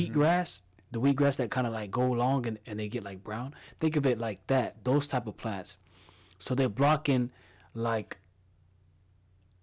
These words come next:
your vision of what's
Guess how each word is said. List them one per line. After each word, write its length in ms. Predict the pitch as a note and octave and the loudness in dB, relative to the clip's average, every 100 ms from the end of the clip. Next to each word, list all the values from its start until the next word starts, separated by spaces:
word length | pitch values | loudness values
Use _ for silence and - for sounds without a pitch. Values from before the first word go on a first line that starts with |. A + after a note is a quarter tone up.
| _ _ _ _ _ | _ _ _ _ _
your 560 | D3+ A#2+ B2 A#2+ A#2 G#2+ | -6 0 4 4 4 2
vision 600 | F#2+ C3 C3 A#2 G#2+ G2+ | 0 2 2 2 -2 -4
of 220 | - G#2 B2 | -4 -4 -2
what's 160 | A2 | -4